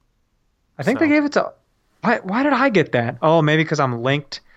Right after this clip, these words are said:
Speaker 1: to Marissa and Marissa got a free iPhone, so it gave
Speaker 2: Yeah,
Speaker 1: us both.
Speaker 2: probably.
Speaker 1: Well, I'll tell you what, that Jason Momoa show is not too bad.
Speaker 2: I, it doesn't, see, I don't know. Maybe I gotta give it a chance, but I've heard, I, I,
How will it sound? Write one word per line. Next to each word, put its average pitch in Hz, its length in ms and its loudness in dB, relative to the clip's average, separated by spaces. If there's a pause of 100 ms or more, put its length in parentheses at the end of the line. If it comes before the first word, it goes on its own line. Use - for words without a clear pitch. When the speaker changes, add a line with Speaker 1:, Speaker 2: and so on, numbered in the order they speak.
(280)
Speaker 1:
to 143 100 -4
Marissa 127 580 -2
and 120 120 -4
Marissa 120 480 -2
got 113 240 0
a 110 40 -6
free 117 220 -6
iPhone, 113 540 -4
so 113 200 -2
it 117 100 -6
gave 117 200 -2
Speaker 2:
Yeah, 113 60 -2
Speaker 1:
us 107 120 -10
both. 117 340 -2 (220)
Speaker 2:
probably. 107 280 -8
Speaker 1:
Well, 156 100 4
I'll 185 60 2
tell 208 140 0
you 185 80 2
what, 175 240 2 (160)
that 139 160 -2
Jason 156 300 -2
Momoa 135 340 2
show 123 180 -2
is 120 80 -6
not 117 200 -2
too 120 80 -12
bad. - 240 -10 (880)
Speaker 2:
I, 135 220 -8
it 147 260 -8
doesn't, 156 260 -10
see, 151 380 -10 (100)
I 127 80 -8
don't 139 120 -2
know. 123 180 0
Maybe 135 180 -6
I 135 60 -6
gotta 131 160 -4
give 127 160 -4
it - 20 -6
a 110 40 -8
chance, 113 340 -8
but 117 100 -6
I've 113 120 -2
heard, 135 240 -2
I, - 100 -2
I, 123 220 -8